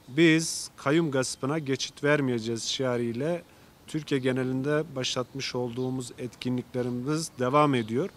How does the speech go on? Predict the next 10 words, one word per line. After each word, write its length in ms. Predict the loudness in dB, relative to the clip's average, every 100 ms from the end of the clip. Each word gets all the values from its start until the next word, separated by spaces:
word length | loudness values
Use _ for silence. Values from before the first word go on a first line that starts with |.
| -16 -20 -20 -20 -16
Bu 160 | 2 6
anlamıyla 760 | 8 8 6 4 6 6 6 2 -8 -20 -8
kayyum 340 | 2 4 4
atamasının 880 | 2 -4 0 2 2 0 0 2 0 -2 -10 -6 0
birinci 540 | 2 2 4 2 2 -4 -8
ayı 180 | 0 0
üzerinde 720 | 0 2 2 2 0 0 -2 -8 -18 -8
üç 200 | -4 -4
Temmuz 580 | -2 0 4 2 0 -4
tarihinde 800 | 2 4 4 2 2 0 0 0